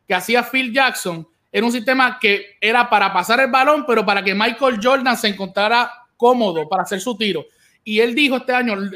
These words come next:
Tyronn Lue, de su boquita de comer, que ese sistema él lo quería usar en los Clippers para que Kawhi Leonard pudiera tirar y hacer su movimiento más cómodo. Así que muchos dirigentes, tal vez Tony no, pero muchos dirigentes juegan para que su estrella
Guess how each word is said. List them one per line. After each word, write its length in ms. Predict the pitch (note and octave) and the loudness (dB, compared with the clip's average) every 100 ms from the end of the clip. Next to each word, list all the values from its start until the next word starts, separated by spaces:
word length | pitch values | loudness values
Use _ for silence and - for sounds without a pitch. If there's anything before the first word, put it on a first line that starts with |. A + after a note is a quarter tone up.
| F#3+ | -4
Tyronn 280 | A#3 B3 B3 | -2 0 0
Lue, 280 | G#3+ G3+ - | 0 -2 -10
de 100 | - | -16
su 140 | E3 | -10
boquita 300 | D#3+ G3 A#3 | -8 -2 -2
de 60 | A#3+ | 0
comer, 320 | A#3 G3 F3+ - _ _ _ | -2 -2 -4 -12 _ _ _
que 200 | A#3 A3+ | 0 2
ese 140 | A3+ B3+ | 0 -2
sistema 320 | C4+ C#4 C4+ | -2 0 0
él 60 | A#3+ | 0
lo 120 | A3+ | 0
quería 320 | F#3 F#3 B3+ | 0 0 0
usar 380 | D4+ - G3+ F3+ G3+ | -2 0 0 0 0
en 100 | B3 | 0
los 180 | C4 | 0
Clippers 460 | C4 C4 G#3+ G3+ F#3+ | 0 -2 0 -2 -2
para 340 | G#3+ G3+ F#3+ | 0 0 0
que 220 | F#3+ F#3 F#3 | -2 -4 0
Kawhi 460 | F3+ F3 A3+ C#4 | -2 2 2 2
Leonard 460 | C4+ B3+ G#3+ F#3+ F#3 | 0 0 0 -2 -4
pudiera 540 | F3+ E3+ F#3+ A#3 A#3 | -6 -2 0 0 -2
tirar 420 | G3 F3 A3+ B3+ - - _ | -6 -2 0 0 -4 -18 _
y 60 | E3+ | -10
hacer 140 | E3 | -4
su 120 | G#3 | -4
movimiento 360 | G#3+ A3+ A#3 F#3+ | -2 -2 -2 -4
más 460 | F3 F#3 A#3 A#3+ - _ _ | -2 0 2 0 -8 _ _
cómodo. 400 | G3+ G#3+ G3 D3 | 0 0 0 -4
Así 160 | D3+ A#3+ | -8 -4
que 140 | C4 - - _ _ | -4 -4 -12 _ _
muchos 420 | F3+ G#3 A3+ C4+ | 0 2 2 0
dirigentes, 400 | C#4 D4 D4 A#3 | 0 2 2 0
tal 120 | G3 | 0
vez 120 | B3 - | -2 0
Tony 240 | C4+ A#3+ | 0 0
no, 180 | D#3+ - _ | -2 -8 _
pero 160 | F#3+ F3 | -4 -4
muchos 320 | F3 F3 A3 | -4 -4 -4
dirigentes 420 | A#3 A#3+ D4 A#3 | 0 0 0 -2
juegan 400 | F3 G3+ C#4 B3 | -2 0 2 0
para 220 | G#3 F#3+ F3 | 0 -2 -4
que 120 | E3+ | -6
su 160 | - | -4
estrella 720 | F3 - A3+ C#4+ B3+ F3+ F3 | -6 -6 -2 0 0 -2 -4